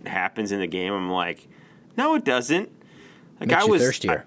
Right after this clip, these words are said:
Speaker 1: I, I mowed the lawn the other day and came inside. There was lemonade. It was ice cold. I poured it in a glass. I drank it, and I was more thirsty.
Speaker 2: Yeah.
Speaker 1: Um, because the lemonade doesn't actually quench your thirst at all. Who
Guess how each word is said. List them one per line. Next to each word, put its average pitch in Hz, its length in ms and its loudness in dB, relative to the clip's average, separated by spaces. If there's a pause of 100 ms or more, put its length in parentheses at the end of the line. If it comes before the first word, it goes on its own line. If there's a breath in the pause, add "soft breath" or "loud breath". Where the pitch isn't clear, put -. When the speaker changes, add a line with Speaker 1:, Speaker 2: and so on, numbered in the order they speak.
(120)
Speaker 1:
I, 131 40 4
I - 40 2
mowed 170 320 4
the 165 100 2
lawn 147 360 4
the 131 100 2
other 120 160 2
day 117 300 2
and 104 100 0
came 135 260 -2
inside. 113 480 2
There 110 80 0
was 92 180 -4
lemonade. 113 520 2
It - 20 0
was 78 200 -4
ice 107 260 -2
cold. 113 360 0
I 92 60 0
poured 117 300 -2
it - 40 0
in 110 60 0
a 107 60 -2
glass. 110 300 0
I 113 40 -2
drank 113 380 -4
it, 127 120 0
and 104 100 -2
I 120 100 0
was 98 160 -2
more 120 400 4
thirsty. - 560 0 (720 loud breath)
Speaker 2:
Yeah. 98 340 2
Speaker 1:
Um, 92 180 -4
because 113 380 0
the 117 100 0
lemonade 120 760 2 (420)
doesn't 123 360 2
actually 104 320 -2
quench 104 340 -6
your 98 100 -2
thirst 90 380 -4
at 85 80 -4
all. 80 300 -6 (500 loud breath)
Who 220 640 0